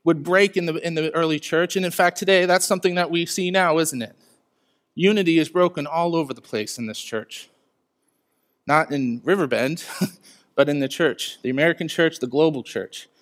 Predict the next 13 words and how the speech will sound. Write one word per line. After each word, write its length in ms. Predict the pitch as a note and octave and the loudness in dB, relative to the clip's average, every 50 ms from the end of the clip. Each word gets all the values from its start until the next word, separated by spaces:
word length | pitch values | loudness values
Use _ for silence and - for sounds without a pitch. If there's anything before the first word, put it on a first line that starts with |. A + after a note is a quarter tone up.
| _ _ _ _ _ _ _ | _ _ _ _ _ _ _
First 280 | - G3+ G#3+ A3 - - | 2 4 4 4 4 0
Peter 220 | - A#3 G#3+ G3 | 0 2 2 2
two 200 | F#3 - A3+ G3+ | 0 0 -2 0
nine, 320 | G3 G3 G3 F#3+ F3 D3+ | 2 2 2 2 2 0
he 100 | D3 E3 | -2 -2
says, 380 | D3+ - - F#3 F#3 F3+ F3+ - _ _ - - - _ | -4 0 2 4 4 4 2 -2 _ _ -20 -20 -16 _
"But 200 | - F#3 G3 F#3 | 6 8 8 8
you 540 | D3+ D#3+ E3 F#3 A3+ C4 B3+ A#3+ A#3 A#3 G#3+ - | 6 2 0 2 2 4 4 4 4 4 4 4
are 240 | F3 F3+ F#3 F#3+ | 6 6 6 6
what? 320 | F#3+ F#3 A3 A#3 F3+ - - - | 4 4 4 4 4 4 0 -4
A 100 | F#3 F#3+ | -4 -4
chosen 640 | - - - G3 F#3+ F#3+ G#3 G3 G#3 A3 G#3 G3 | -4 -4 -2 2 4 4 4 4 2 0 0 2
race, 520 | F#3 G3+ G#3+ G#3+ F#3 - - - - - | 4 4 6 6 4 2 0 -2 -2 -4